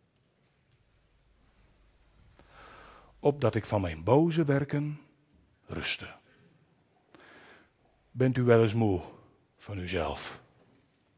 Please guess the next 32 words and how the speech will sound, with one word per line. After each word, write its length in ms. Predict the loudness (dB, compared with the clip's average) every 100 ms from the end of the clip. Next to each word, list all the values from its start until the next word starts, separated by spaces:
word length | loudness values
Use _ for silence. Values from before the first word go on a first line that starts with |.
| _ _ _ _ _ _ _ _ _ _ _ _ _ _ _ _ _ _
Ben 120 | 6
jij 220 | 8 10
wel 120 | 8 2
eens 120 | 0
moe 160 | -4
van 200 | -6 -6
jezelf? 560 | -4 -4 -4 -8 -12 -20 _ _ _ _ _ _ _ _ _ _ _ _ _ _ _ _ _
We 120 | -12
kunnen 140 | -8
van 140 | -6 2
heel 460 | 8 12 12 12
veel 200 | 10 8
dingen 260 | 8 8 6
moe 200 | 4 4
zijn 340 | 4 2 -2
en 80 | -4
we 80 | -4
kunnen 360 | -4 -2 -4 -8 _ _ _ _
oververmoeid 840 | 8 10 10 8 4 2 6 6 8
raken 380 | 8 6 4 -2
van 120 | 0
heel 180 | 0 0
veel 140 | -2
dingen. 260 | -2 -4 -8 -18 -20 -20 -2
Maar 300 | 6 6 8
bent 220 | 4 2
u 40 | -2
uzelf 520 | -4 2 6 6 6
al 100 | -2
eens 140 | -4
moe 180 | -6 -6
geworden? 440 | -6 -8 -12 -16